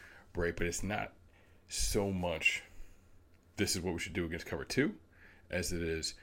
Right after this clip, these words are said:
"This is what we should do about them trying to play cover two to take away Chase," and overdoing it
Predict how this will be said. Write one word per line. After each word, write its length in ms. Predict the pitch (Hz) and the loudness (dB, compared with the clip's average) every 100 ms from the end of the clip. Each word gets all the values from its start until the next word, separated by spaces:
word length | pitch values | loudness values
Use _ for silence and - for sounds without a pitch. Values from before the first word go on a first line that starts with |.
| - - | -18 0
"This 180 | 107 98 | 2 4
is 80 | 87 | 2
what 140 | 85 | 0
we 60 | 82 | 0
should 160 | 82 | -2
do 320 | 87 80 80 - - - - - - - | -2 -2 -4 -8 -18 -20 -20 -20 -8 -4
about 280 | 78 76 - - - - | -2 -4 -8 -20 -20 -4
them 140 | 87 | -2
trying 220 | 80 82 80 | -2 -2 -2
to 60 | |
play 100 | - | -2
cover 220 | - 80 | -2 -4
two 400 | 80 92 82 82 - - - - | 0 2 4 2 -4 -16 -20 -12
to 100 | - | -2
take 160 | 87 82 | 0 2
away 160 | 82 | 2
Chase," 400 | 80 101 - - - - - - - | 4 2 2 -2 -12 -20 -20 -20 -6
and 220 | 82 76 - - | -4 -4 -10 2
overdoing 480 | 95 87 82 85 78 | 2 2 0 0 0
it 140 | 78 | -4